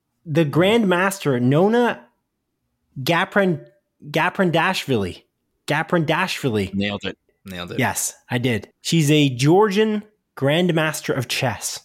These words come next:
Speaker 1: but she feels like she's insulted. She's been slighted by the production team for Queen's Gambit because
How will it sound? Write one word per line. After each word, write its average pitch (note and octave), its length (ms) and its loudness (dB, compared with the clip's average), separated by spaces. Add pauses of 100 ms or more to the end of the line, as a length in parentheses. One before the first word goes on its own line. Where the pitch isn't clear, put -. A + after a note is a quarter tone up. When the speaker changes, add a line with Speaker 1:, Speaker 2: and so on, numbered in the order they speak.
(180)
Speaker 1:
but B2+ 220 -2
she F3 200 0
feels F#3 460 0
like D#3 140 0
she's C#3+ 260 0
insulted. C#3 600 0
She's - 180 -4
been B2 180 0
slighted G3 680 -2 (840)
by B2+ 240 0
the A#2+ 480 0 (160)
production D#3 540 0
team G#2 440 -2 (120)
for A#2 240 -4 (200)
Queen's B2+ 320 0
Gambit A#2 480 -4 (300)
because C#3+ 520 0